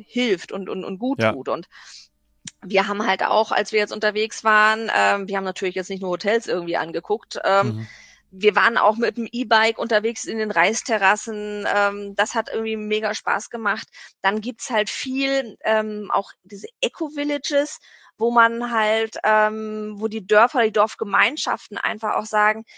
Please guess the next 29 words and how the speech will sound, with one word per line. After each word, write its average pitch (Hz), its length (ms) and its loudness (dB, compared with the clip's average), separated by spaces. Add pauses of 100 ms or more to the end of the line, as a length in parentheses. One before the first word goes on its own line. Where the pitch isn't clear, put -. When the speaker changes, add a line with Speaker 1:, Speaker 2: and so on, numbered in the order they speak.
(240)
Speaker 1:
hey, 262 380 0 (100)
ähm, 247 1000 -2 (300)
wir 220 420 4 (160)
sind 233 200 -8
stolz 311 560 0
auf - 220 -4
das, 233 340 0
was 226 280 -2
wir 196 500 -4
haben, 285 680 2
wie 233 160 -10
wir 214 140 4
leben 269 680 -6
und, 247 220 -4
und 233 140 -4
würden 254 220 2
das 240 180 -4
ganz 233 200 -6
gerne 233 280 0
weiter, 233 580 0
ähm, - 220 -10
geben. - 340 -12
Und - 160 -12 (400)
wir 196 140 2
waren 233 200 4
zum 269 120 -10
Beispiel, 233 240 2
oder 226 160 6
auch 220 120 -2